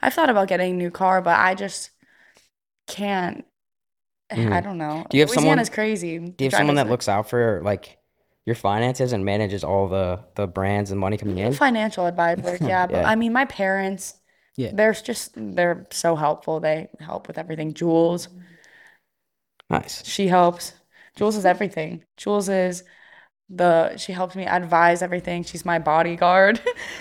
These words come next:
Speaker 1: She
Speaker 4: you s-,
Speaker 1: does it
Speaker 4: do you s-,
Speaker 1: all. <laughs>
Speaker 4: do you still have the Hyundai just so that, like, mentally, like, staying humble, I guess, for yourself? Or is it, like
Speaker 1: Honestly, it's
Speaker 3: Jules
Speaker 1: not
Speaker 3: said
Speaker 1: even
Speaker 3: it's
Speaker 1: my
Speaker 3: her
Speaker 1: car.
Speaker 3: car, yeah.
Speaker 1: Yeah, I don't have
Speaker 4: Oh,
Speaker 1: a
Speaker 4: it is?
Speaker 1: car. It's my sister's.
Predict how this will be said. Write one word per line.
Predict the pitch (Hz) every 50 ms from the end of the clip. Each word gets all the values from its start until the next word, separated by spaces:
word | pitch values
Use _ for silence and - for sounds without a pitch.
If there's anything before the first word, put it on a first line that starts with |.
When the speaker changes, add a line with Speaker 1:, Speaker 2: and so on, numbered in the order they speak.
| - - -
Speaker 1:
She | - 156
Speaker 4:
you |
s-, | 170
Speaker 1:
does | 311 285 247 269
it | 269
Speaker 4:
do | 208 214
you | 214
s-, | 220
Speaker 1:
all. | 220 208 214 220 - 381
<laughs> | 370
Speaker 4:
do | - 135
you | 151
still | 466 - - 220
have | 196 117 127 135 135 117
the | 113 101
Hyundai | 95 110 110 110 107 113 113 110 101 98
just | 110 107 104 - - -
so | 107 104 101 98
that, | 95 92 92 92
like, | 95 92 90 87 - _ -
mentally, | 98 98 101 95 - - 104 98 95
like, | 92 92 92 90 -
staying | - - - - 104 92 90
humble, | - 98 95 95 90 95 95 98 - _ _ _ _ _ _ -
I | 104 104
guess, | 101 104 98 -
for | - - 95
yourself? | 90 - - - 98 98 107 - - _ _ _ _ - - - - _ _ _ _ _ -
Or | 107 104
is | 101 101 101 101
it, | 98 85
like | 95 92 92 87 - _ -
Speaker 1:
Honestly, | - 494 - 415 392 381
it's | - -
Speaker 3:
Jules | - 311 330
Speaker 1:
not | 320
Speaker 3:
said | 330
Speaker 1:
even | 233 175
Speaker 3:
it's | 285
Speaker 1:
my | 269 262 214 160
Speaker 3:
her | 151
Speaker 1:
car. | 262 262 240 233 226 226
Speaker 3:
car, | 226 -
yeah. | - 226 226
Speaker 1:
Yeah, | 233 233 233 226
I | 226
don't | 262 330 285
have | 247 208 220
Speaker 4:
Oh, | 160
Speaker 1:
a | 135
Speaker 4:
it | 156
is? | 233
Speaker 1:
car. | 240 175 175 185 - - - _ _ _ _ _ - -
It's | 240 -
my | 349 370 320
sister's. | 302 - 226 220 - - 190 190 190 196 185 -